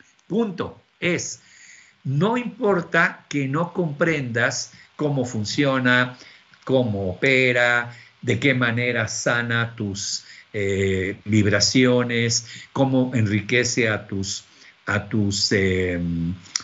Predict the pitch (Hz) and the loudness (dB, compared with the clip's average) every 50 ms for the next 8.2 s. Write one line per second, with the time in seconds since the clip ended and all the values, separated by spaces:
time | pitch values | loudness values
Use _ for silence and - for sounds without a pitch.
0 | - - - 98 95 - 104 98 - - 160 143 123 123 123 117 120 120 117 - | -8 -4 -4 -4 -2 0 -2 0 2 2 2 2 2 2 0 0 0 0 -2 -4
1 | - - - - - - - - _ _ - - 127 113 110 110 107 107 107 107 | -8 -14 -20 -20 -20 -20 -20 -20 _ _ -8 -4 -2 0 2 2 2 2 2 2
2 | 110 107 107 - - - _ - - 131 127 147 151 151 - 208 220 214 196 - | 0 0 -4 -8 -16 -20 _ -4 0 4 4 4 4 2 2 0 0 2 0 -2
3 | - 156 151 160 160 - - - - - _ _ - 180 185 202 202 202 202 208 | -2 0 -2 0 -2 -4 -6 -8 -16 -20 _ _ 2 4 4 4 4 2 2 2
4 | 165 156 147 139 123 - - - - 170 165 165 - - 156 156 156 - - - | 0 0 0 -2 -2 -4 -8 -6 -4 -4 -4 -2 0 0 0 0 0 -2 -6 -4
5 | 120 110 110 120 139 147 147 135 123 127 131 135 - - 101 95 92 95 92 - | -2 -2 0 2 2 2 2 2 0 0 -2 -2 -4 -6 -6 -6 -6 -6 -6 -6
6 | 101 95 104 123 123 127 127 127 123 - 110 - - - 123 117 113 117 120 - | -6 -4 -2 0 0 2 0 0 0 -2 -2 -2 -2 0 2 2 2 0 -2 -6
7 | - - - 123 120 113 117 - - 131 123 - 127 123 120 113 107 - - - | -14 -10 -6 -4 -4 -4 -4 -4 -4 -6 -4 -2 -4 -2 -2 -2 -4 -4 -4 -4
8 | 110 113 - - | -4 -4 -4 -6